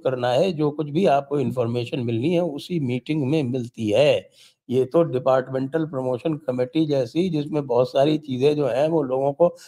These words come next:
पहले से पता होती है, उसमें इतनी secrecy maintain की जाती है। यहाँ तो भैया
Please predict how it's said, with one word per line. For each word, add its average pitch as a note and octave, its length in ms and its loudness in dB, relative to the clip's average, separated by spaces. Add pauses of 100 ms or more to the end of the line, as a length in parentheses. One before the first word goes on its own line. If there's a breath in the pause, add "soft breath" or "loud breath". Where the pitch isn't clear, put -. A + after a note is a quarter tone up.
(140)
पहले D3 300 8
से D#3+ 100 4
पता C#3+ 260 0
होती D3 320 4
है, G#3+ 60 6
उसमें F3 520 2
इतनी D#3+ 260 2
secrecy C#3+ 440 -6
maintain A#2+ 420 -6
की A#2+ 120 -10
जाती A2 260 -4
है। D#3 60 0
यहाँ B2+ 200 0
तो D3+ 80 -6
भैया C3+ 340 6